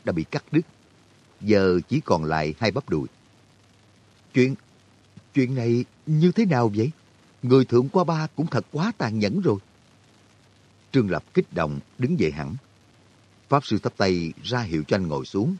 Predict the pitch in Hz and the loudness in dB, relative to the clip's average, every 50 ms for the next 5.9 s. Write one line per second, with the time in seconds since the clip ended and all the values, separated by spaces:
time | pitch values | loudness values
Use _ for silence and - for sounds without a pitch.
0 | _ _ _ _ - - - 214 - - 92 - - 98 87 82 82 85 92 87 | _ _ _ _ -12 -6 -6 -6 -4 -4 -6 -4 0 0 0 0 0 0 0 0
1 | 85 104 135 120 90 82 76 80 78 78 69 64 - _ _ _ _ _ _ _ | 0 0 0 0 0 -2 -2 -2 -4 -4 -6 -6 -12 _ _ _ _ _ _ _
2 | _ _ _ _ _ _ _ _ _ _ _ _ _ _ _ - 71 80 90 104 | _ _ _ _ _ _ _ _ _ _ _ _ _ _ _ -8 -4 0 2 2
3 | 120 123 101 - 92 87 85 82 80 80 73 62 _ _ - - 107 76 - - | 2 0 0 0 0 0 0 0 0 -2 -4 -8 _ _ -8 -6 -6 -6 -6 -4
4 | - 104 127 175 165 113 76 69 73 95 147 _ _ _ _ _ _ _ _ _ | -2 0 0 0 0 -2 -4 -4 -4 -4 -6 _ _ _ _ _ _ _ _ _
5 | _ _ _ - - 175 160 - - 170 190 - 139 143 202 190 - 131 | _ _ _ 2 2 2 2 2 -2 -4 -2 0 0 0 0 2 -2 -4